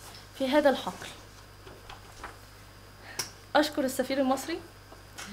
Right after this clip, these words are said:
والسفير ال-، والسفير الكولومبي والسفير هندوراس لحضوركم معنا اليوم، وشكرًا لكم جميعًا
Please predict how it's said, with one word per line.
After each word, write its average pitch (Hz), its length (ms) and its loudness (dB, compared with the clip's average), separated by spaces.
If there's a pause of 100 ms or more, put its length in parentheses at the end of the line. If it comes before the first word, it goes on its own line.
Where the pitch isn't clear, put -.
(1160)
والسفير 269 560 10
ال-، 262 160 8 (3000)
والسفير 247 400 10
الكولومبي 294 540 8 (1000)
والسفير 254 440 0
هندوراس 269 540 4 (600)
لحضوركم 254 880 6 (600)
معنا 262 240 10
اليوم، 202 340 2 (540)
وشكرًا 339 360 6
لكم 302 480 8
جميعًا 262 480 6